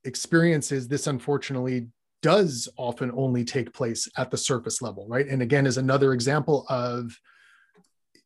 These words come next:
if you really want to make inroads here, it's necessary to do this on a daily basis,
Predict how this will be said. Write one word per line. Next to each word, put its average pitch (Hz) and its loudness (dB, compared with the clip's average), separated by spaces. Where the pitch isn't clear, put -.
if 156 2
you 143 4
really 185 8
want 147 4
to 143 0
make 127 0
inroads 147 4
here, 117 -6
it's 139 0
necessary 147 2
to 147 2
do 156 8
this 156 6
on 131 2
a 127 2
daily 135 2
basis, - 0